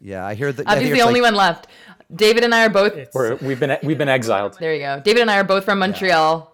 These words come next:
Speaker 2: We've
Speaker 1: I,
Speaker 2: both
Speaker 1: I
Speaker 2: left.
Speaker 1: hear that, like, Jews just leave
Speaker 2: <laughs>
Speaker 1: Montreal. It's really, you know, um, so, but, you know, when you have Jewish, when you have Jewish neighborhoods, then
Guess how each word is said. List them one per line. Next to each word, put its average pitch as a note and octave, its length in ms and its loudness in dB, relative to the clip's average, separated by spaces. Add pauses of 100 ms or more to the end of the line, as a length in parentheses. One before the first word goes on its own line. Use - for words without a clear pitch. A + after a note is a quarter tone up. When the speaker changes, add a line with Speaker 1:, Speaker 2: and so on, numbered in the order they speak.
(120)
Speaker 2:
We've F3 100 -6
Speaker 1:
I, - 60 -6
Speaker 2:
both F3 140 -2
Speaker 1:
I C3+ 40 -2
Speaker 2:
left. D3 120 -2
Speaker 1:
hear D3 100 -2
that, C#3 100 -8
like, A#2+ 160 -6
Jews B2+ 220 0
just - 200 -2
leave A2 160 -10
Speaker 2:
<laughs> - 0 -
Speaker 1:
Montreal. G2 540 -4
It's G2 140 -10
really, G#2 400 -12 (100)
you A2+ 220 -18
know, F2+ 280 -16
um, A#2 300 -6 (680)
so, E3 540 -2 (220)
but, F#3+ 240 0
you G3 100 -6
know, F#3+ 100 0
when D3+ 300 -8
you F#3 120 -8
have D3 180 -8
Jewish, C#3 300 -14 (760)
when F3 260 -10
you A#3 100 -8
have F#3 100 -8
Jewish E3 280 -8
neighborhoods, E3 720 -10 (240)
then F3 580 -8